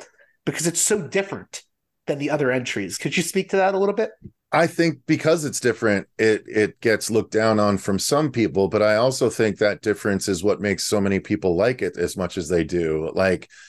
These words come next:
Speaker 2: it really modernized the whole franchise. It was made in nineteen ninety-four, whereas, uh, I think all the rest except for Freddy's Dead were made in the eighties. So,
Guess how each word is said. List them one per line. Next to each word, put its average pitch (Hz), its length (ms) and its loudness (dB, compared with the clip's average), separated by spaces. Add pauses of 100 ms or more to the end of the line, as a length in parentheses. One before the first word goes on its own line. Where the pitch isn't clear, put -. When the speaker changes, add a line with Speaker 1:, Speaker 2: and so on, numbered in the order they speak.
(340)
Speaker 2:
it 131 160 4
really 160 300 4
modernized 156 960 0
the 120 140 4
whole 120 220 2
franchise. 143 840 0 (360)
It 110 100 2
was 110 160 2
made 123 200 4
in 117 80 -2
nineteen 123 320 0
ninety-four, 123 640 2
whereas, 104 600 2
uh, 92 320 2
I 90 120 -2
think 123 400 -2
all 123 180 2
the 123 120 0
rest 113 280 0
except - 320 -2
for 104 140 -2
Freddy's 98 400 0
Dead 104 260 2
were 98 120 2
made 95 240 2
in 90 80 -2
the 82 180 -2
eighties. 101 440 -2 (440)
So, 95 640 4